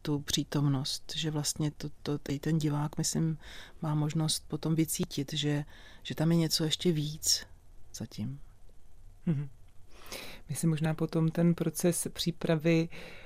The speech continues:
Speaker 2: přiblížíme, třeba i na konkrétním nějakém vašem představení, o kterém bude řeč. Ale teď možná je prostor pro další písničku. A my jsme mluvili o premiéře Jeden a jeden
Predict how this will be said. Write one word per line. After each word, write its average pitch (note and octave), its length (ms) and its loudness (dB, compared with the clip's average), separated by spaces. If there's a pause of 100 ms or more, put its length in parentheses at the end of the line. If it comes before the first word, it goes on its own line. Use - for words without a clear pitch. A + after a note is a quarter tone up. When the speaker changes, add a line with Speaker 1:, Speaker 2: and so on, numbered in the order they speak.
(540)
Speaker 2:
přiblížíme, D#3 680 6
třeba D3+ 380 0
i D3+ 140 0
na D3 140 2
konkrétním D#3 840 2
nějakém D#3 720 0
vašem D#3+ 480 4 (320)
představení, C#3+ 920 -2
o D3+ 40 -4
kterém D3 400 0
bude D#3 300 2
řeč. - 440 -2 (320)
Ale C#3+ 180 2
teď D#3+ 220 -4
možná D#3 300 4
je E3 60 4
prostor D#3+ 380 2
pro - 160 2
další D#3 320 4
písničku. D#3 760 -2 (540)
A E3+ 100 6
my D#3+ 100 10
jsme D#3+ 160 8
mluvili D#3 440 10
o D3 300 4 (280)
premiéře D#3 760 4 (120)
Jeden D3+ 440 2
a - 60 2
jeden D3+ 420 0